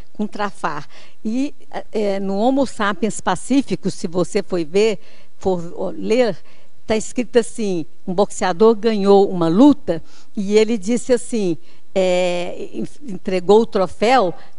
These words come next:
para a filhinha dele e falou assim, "Esse troféu é para o meu anjinho que morreu." Olha a imaturidade. E ainda entregou o troféu, mostrando, né, na televisão,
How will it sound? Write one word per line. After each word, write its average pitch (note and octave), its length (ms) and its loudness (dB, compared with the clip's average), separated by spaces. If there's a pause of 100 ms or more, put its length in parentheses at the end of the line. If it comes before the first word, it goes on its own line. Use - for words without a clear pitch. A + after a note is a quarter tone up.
para G3 200 0
a F#3 40 -2
filhinha A#3+ 500 -2
dele G3 560 2
e G#3+ 40 -8
falou G3+ 280 0
assim, G3+ 200 -4
"Esse G#3+ 220 -2
troféu A#3+ 560 0
é C4 60 2
para B3 240 -2
o - 20 -2
meu C4 260 2
anjinho A#3 760 0 (280)
que - 140 -2
morreu." G3 600 2 (360)
Olha D4 240 2
a - 20 4
imaturidade. G3 1080 0 (520)
E A3 100 0
ainda B3+ 220 0
entregou C#4 580 0
o E4+ 40 -2
troféu, C4+ 720 0 (120)
mostrando, C#4 840 0
né, C4+ 340 -2 (320)
na G3+ 160 -4
televisão, F#3+ 800 -2